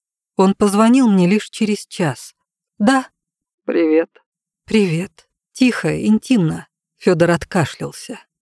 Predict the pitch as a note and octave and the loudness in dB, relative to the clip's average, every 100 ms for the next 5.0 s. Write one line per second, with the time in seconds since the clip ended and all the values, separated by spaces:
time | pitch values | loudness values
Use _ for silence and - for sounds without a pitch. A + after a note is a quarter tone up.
0 | _ _ G3 F3 E3+ - - F3 D#3+ D#3+ | _ _ -8 -6 -6 -8 -2 0 0 -2
1 | E3 F3 F3 A3 G3 C3 _ _ _ _ | -4 -4 -4 -4 -4 -8 _ _ _ _
2 | _ - F3 D#3 D#3 D3 E3 D#3+ D3 D#3+ | _ -6 0 2 2 0 0 2 2 2
3 | E3 E3+ D3+ - - _ _ _ _ _ | 4 2 2 -2 -12 _ _ _ _ _
4 | - A#3+ A3 D3+ D3+ D3 D#3+ F3+ E3+ A#2 | -8 -2 -2 -2 -2 0 0 2 2 -2